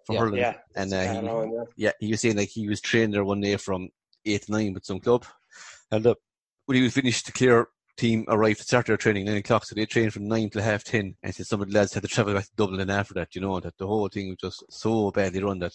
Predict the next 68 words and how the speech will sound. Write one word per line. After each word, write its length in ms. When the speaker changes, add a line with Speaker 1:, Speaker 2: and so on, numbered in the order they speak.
Speaker 1:
they 80
were 80
leaving 440
Clare 260
at 80
eleven 240
o'clock, 420
headed 180
back 180
to 60
Dublin 300
for 160
work 160
in 60
the 60
morning, 360
you 80
know, 140
Speaker 3:
Yeah. 60
Speaker 1:
so 180
it 100
was 160
just 440
all 160
over 220
the 40
Speaker 3:
But 40
Speaker 1:
shop, 140
you 60
Speaker 3:
even, 180
Speaker 1:
know. 80
Speaker 3:
even, 300
even 380
earlier 300
in 60
the 80
year, 160
the 80
Clare 400
minor 300
footballers, 760
the 80
bus 380
never 240
arrived 400
to 100
pick 180
them 280
up 180
for 120
the 40
match. 400
I 60
think 220
they 60
were 100
coming 180
to 60
play 160
Tip, 260
actually. 340
Speaker 1:
Jesus, 440
yeah. 100
Speaker 3:
Yeah, 180
then 280
no 140
buses 340
came 300